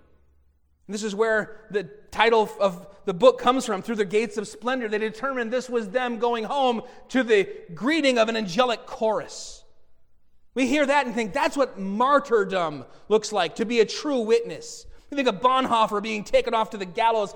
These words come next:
from a concentration camp, saying to his friend, "Don't worry about me. This is the end, but for me, it's the beginning of life." And we are all called to be martyrs. You don't have to die to be a witness.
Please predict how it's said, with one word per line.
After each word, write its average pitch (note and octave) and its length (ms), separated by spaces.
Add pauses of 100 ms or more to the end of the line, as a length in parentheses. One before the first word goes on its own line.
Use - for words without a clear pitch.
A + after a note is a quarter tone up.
(120)
from A#3+ 140
a A3 40
concentration A3+ 760
camp, F#3 260 (180)
saying B3+ 300
to A#3+ 100
his A#3 120
friend, A3+ 420 (520)
"Don't C4 260
worry A#3 260
about G#3 240
me. G#3 140
This A3+ 220
is A#3 100
the B3 180
end, A#3 320 (160)
but G#3+ 220
for G#3 200
me, A#3+ 440
it's G3 160
the G3+ 120
beginning F3 680 (280)
of E3 160
life." D3+ 640 (680)
And C4 140
we D4+ 80
are C#4 160
all F4 240
called E4 540
to C#4 80
be A#3 480 (160)
martyrs. B3 1000 (240)
You E4+ 60
don't D#4+ 100
have D4+ 160
to C#4+ 100
die A#3+ 380 (200)
to C4+ 80
be C4 180
a B3 80
witness. A3 720